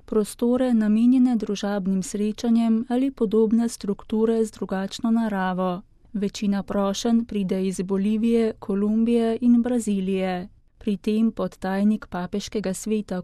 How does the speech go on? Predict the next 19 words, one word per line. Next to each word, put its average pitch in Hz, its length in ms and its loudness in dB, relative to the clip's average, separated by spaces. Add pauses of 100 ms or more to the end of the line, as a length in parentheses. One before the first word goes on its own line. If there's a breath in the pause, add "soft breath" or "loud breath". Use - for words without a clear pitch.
Cor 185 160 -4
Unum 214 440 2
opozarja, 196 800 -2 (100)
da 202 120 -2
so 208 220 -4
bogatejše 214 680 0
države 202 580 -2
Latinske 233 540 0
Amerike 208 640 -2
tiste, 226 540 -2 (140)
v 220 80 0
katerih 254 600 -2
je 220 140 4
večji 254 380 -2
kontrast 208 720 -2
med 196 200 -2
bogatimi 202 680 2
in 226 160 6
revnimi. 202 720 2